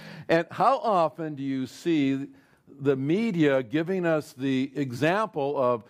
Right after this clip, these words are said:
two married couples really enjoying life and having great sex? Usually, when you think about it from way back with, I, I was thinking,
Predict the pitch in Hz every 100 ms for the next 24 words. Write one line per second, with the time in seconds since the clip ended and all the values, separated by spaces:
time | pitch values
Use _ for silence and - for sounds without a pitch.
0 | _ - 208 220 214 196 180 - 190 165
1 | 147 135 _ _ _ 147 190 202 196 139
2 | 175 180 165 190 156 160 - 165 160 160
3 | 156 156 165 139 139 165 - 185 127 -
4 | _ _ _ _ _ 139 220 240 220 196
5 | 175 175 170 160 160 - 226 220 175 143
6 | 139 139 147 - 151 143 - _ 113 147
7 | 208 160 185 196 185 - 147 135 147 151
8 | 147 147 147 143 170 147 139 123